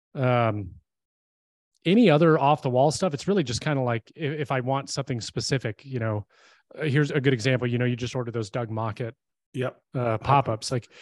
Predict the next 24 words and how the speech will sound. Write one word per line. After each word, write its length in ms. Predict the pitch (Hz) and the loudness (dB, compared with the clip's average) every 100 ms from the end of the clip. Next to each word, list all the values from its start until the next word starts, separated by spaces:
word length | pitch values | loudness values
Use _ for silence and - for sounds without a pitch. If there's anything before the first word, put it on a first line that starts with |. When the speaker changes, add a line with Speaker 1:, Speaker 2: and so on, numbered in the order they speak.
| - - - _ | -20 -20 -20 _
Speaker 1:
you 100 | 147 | 0
know, 100 | 123 | 4
that's 180 | 123 131 | 4 2
a 40 | 127 | 0
scenario 280 | 139 123 | 2 4
you're 80 | 120 | 4
probably 200 | 117 120 | 4 2
gonna 180 | 110 120 | 0 -2
order 240 | 123 113 107 | -2 -2 -2
it 60 | |
from 280 | - 110 104 - | -4 -8 -10 -2
Doug 140 | 117 104 | 0 2
Mockett. 320 | 135 123 110 _ - | 2 0 -8 _ -4
Um, 460 | 131 120 113 101 _ _ _ _ _ _ _ | 0 0 0 -6 _ _ _ _ _ _ _
so 220 | - 156 139 | -2 4 4
it's, 160 | - | 2
it's 140 | 170 131 | -4 0
very 300 | 147 151 123 | 2 2 0
dependent 540 | 113 131 127 131 131 | -4 -6 -4 -4 -6
on 140 | 123 | -8
the 80 | 117 | -10
project, 600 | - 120 123 160 185 - - | -2 0 2 0 -2 -6 -4
but 280 | 131 127 120 | 0 0 -2
Speaker 2:
Mm-hmm. 340 | 107 123 139 | -10 -10 -12